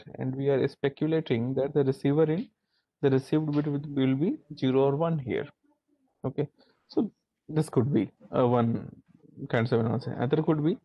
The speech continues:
at the receiver end, we have received the bit zero, and we are trying to find out the transmitted bit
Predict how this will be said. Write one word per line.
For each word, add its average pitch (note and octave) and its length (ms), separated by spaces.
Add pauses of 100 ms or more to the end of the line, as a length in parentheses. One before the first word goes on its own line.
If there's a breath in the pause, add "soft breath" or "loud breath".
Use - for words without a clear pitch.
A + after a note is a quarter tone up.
(400 loud breath)
at C#3+ 180
the C#3+ 120
receiver D3+ 420
end, A3 320
we D#3+ 140
have D#3 180
received D3+ 400
the D3+ 80
bit D#3 220 (540)
zero, D#3 460 (500)
and C#3+ 160
we D#3 120
are D#3 80
trying D3+ 280
to D#3 100
find E3+ 340
out D3+ 260
the D#3 100
transmitted D3 600
bit C#3+ 160